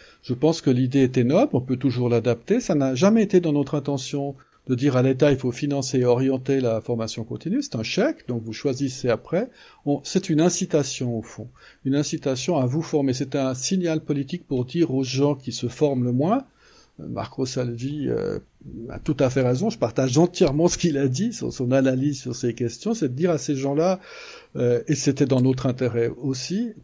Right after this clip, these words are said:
pour ne pas rester en dehors de, du, du marché du travail, formez-vous. Euh, c'était aussi dans l'intérêt des entreprises que d'espérer un certain retour par rapport à cela avec des personnes plus qualifiées qui spontanément s'intéressent à la formation continue.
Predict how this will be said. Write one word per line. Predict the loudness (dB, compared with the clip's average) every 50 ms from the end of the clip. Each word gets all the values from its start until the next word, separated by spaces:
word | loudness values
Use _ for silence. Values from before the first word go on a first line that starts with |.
| _ -10
pour | -8 -8
ne | -6
pas | -2 0 2
rester | 2 2 0 -2 -2 -2 -2 0
en | 0 -2
dehors | 2 6 10 12 12 12 12 8 4 2
de, | 0 -2 -2
du, | -2 -6 -10 -8
du | -6 -6
marché | -4 -4 -4 -6 -4 -6 -6
du | -6 -6 -10
travail, | -6 -4 -2 -2 -2 -2 -2 -4 -6
formez-vous. | -10 0 4 4 4 4 4 0 0 -2 -4 -8 -14 -16 -18 -20 -18 -18 -18 -20 -20 _ -4
Euh, | -2 -2 0 0 -2
c'était | 0 0 0 2 0
aussi | 0 0 -2 -2
dans | 0 0 2
l'intérêt | 2 0 0 0 0 0 0 2
des | 0 0 0 0
entreprises | -2 -2 -2 -6 -6 -2 -2 -2 0 0 -2 -4 -4
que | -4 0
d'espérer | 2 4 2 2 4 4 6 6 8 6
un | 4 4
certain | 2 0 -2 -4 -2 -2 -2 -2 -2
retour | 2 4 4 4 4 4 2 2 2 0 0
par | 0 0 2
rapport | 2 0 0 2 2 2 2
à | 2
cela | -2 -2 0 4 4 4
avec | 4 2 0
des | -2 -2
personnes | 0 0 -2 -2 0 -2 -2 -2 -2 -6 -12 _ _ -4
plus | -4 -4 -2
qualifiées | 2 2 2 2 2 0 0 -2 -2 -2
qui | -2 -4
spontanément | -4 -4 0 0 0 4 4 4 4 4 4 4 4 2
s'intéressent | 2 0 -2 -4 0 2 2 4 4 4 2 2 0
à | 0
la | 0 0
formation | 0 0 -2 -2 -2 -6 -6 -8 -10 -10
continue. | -8 -12 -12 -8 -10 -10 -8 -8 -12